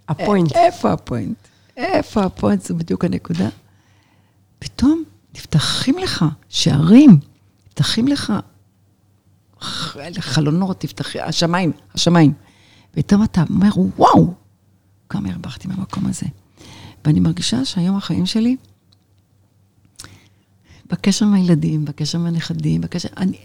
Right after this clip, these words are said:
Speaker 2: אני לא כועסת על אף אחד. אני לא מתרגזת על כלום. אני לא... אני, שום דבר לא
Speaker 1: השתפשפת.
Speaker 2: לגמרי, לגמרי. כל ההזדמנויות האלה, הזדמנויות שהקדוש ברוך הוא נותן לנו, זה לא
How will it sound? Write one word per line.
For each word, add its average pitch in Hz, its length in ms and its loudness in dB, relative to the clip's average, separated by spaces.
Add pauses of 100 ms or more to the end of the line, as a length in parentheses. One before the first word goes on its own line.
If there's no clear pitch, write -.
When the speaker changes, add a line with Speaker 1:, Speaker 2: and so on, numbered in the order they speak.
(140)
Speaker 2:
אני 214 80 0
לא 202 60 -6
כועסת - 300 -14
על 247 100 -6
אף - 140 -8
אחד. 165 200 -6 (680)
אני 202 80 0
לא 202 80 -2
מתרגזת 208 440 -4
על 208 60 -6
כלום. - 240 -4 (1120)
אני 185 140 2
לא... 240 280 2
אני, - 120 -4 (440)
שום - 240 -2
דבר 302 160 2
לא 277 160 4
Speaker 1:
השתפשפת. - 540 4 (320)
Speaker 2:
לגמרי, 294 540 -4 (360)
לגמרי. - 400 -2 (580)
כל 233 260 2
ההזדמנויות 175 600 4
האלה, 165 200 -2 (180)
הזדמנויות 170 840 2 (180)
שהקדוש 156 360 -6
ברוך 160 140 -8
הוא - 120 -4
נותן 185 200 0
לנו, 214 220 0 (720)
זה 151 320 -2
לא 175 320 2